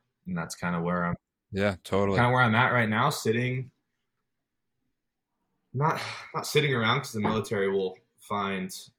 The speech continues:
Speaker 1: stuff for you to do to fill your free time. They're really good at that. Um,
Speaker 2: <laughs>
Speaker 1: they're really good at that. But
Speaker 2: Oh, yeah.
Speaker 1: just a, a time for me to kinda, like, sit and grow even more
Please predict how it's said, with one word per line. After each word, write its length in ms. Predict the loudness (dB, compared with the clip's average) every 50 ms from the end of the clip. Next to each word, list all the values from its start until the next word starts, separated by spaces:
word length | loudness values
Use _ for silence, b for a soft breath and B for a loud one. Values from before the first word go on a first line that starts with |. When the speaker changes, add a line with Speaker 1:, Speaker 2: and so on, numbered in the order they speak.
| _ _
Speaker 1:
stuff 300 | -16 -10 -8 -8 -8 -8
for 100 | -6 -6
you 80 | -6
to 120 | -6 -6 -6
do 160 | -6 -6 -6
to 80 | -6 -8
fill 200 | -8 -4 -4 -2
your 120 | -2 -4 -6
free 220 | -8 -8 -8 -8 -8
time. 280 | -8 -8 -10 -8 -8
They're 120 | -8 -8 -6
really 260 | -6 -4 -4 -4 -4
good 200 | -4 -6 -6 -6
at 100 | -6 -10 -10
that. 260 | -8 -6 -6 -6 -8 -10 -14 _ _ _ _ _ -20 -20 -20 _ _ _ _ _ _ _ _ _ _ _ _ _ _ _ _ -20 -20 -20 _ _ _ _ _ -20 -20 _ -2
Um, 460 | 0 0 2 2 2 0 -2 -2 -6 -14 _ _ -14
Speaker 2:
<laughs> 300 | -12 -12 -12 -14 _ -8
Speaker 1:
they're 160 | -4 -4 0
really 240 | 0 2 2 0 0
good 180 | -2 -4 -6 -6
at 160 | -8 -8 -8
that. 300 | -8 -8 -8 -10 -14 -20 -20 _ _ _ _ _ _ _ _ _ _ _ _ _ _ 4
But 420 | 4 6 6 4 2 -4 -10 _ _ _ _ _ _ _ _ _ _ _ _ _ _
Speaker 2:
Oh, 240 | -2 0 0 0 0
yeah. 200 | 0 -4 -8 -8 -6
Speaker 1:
just 220 | -4 -4 0 2 4
a, 220 | 4 6 4 4
a 40 | 2
time 240 | 2 2 2 2 2
for 100 | 0 0
me 160 | 0 2 2
to 80 | 0 0
kinda, 240 | 0 0 0 2
like, 220 | 2 2 0 0 -4
sit 360 | -8 -8 -4 -2 0 0 0
and 160 | -2 -4 -4
grow 540 | -2 -2 0 2 2 2 2 0 -2 -8 _ _ -8
even 260 | -6 -4 -4 -2 -2
more 460 | -2 0 0 2 0 0 -2 -4 -10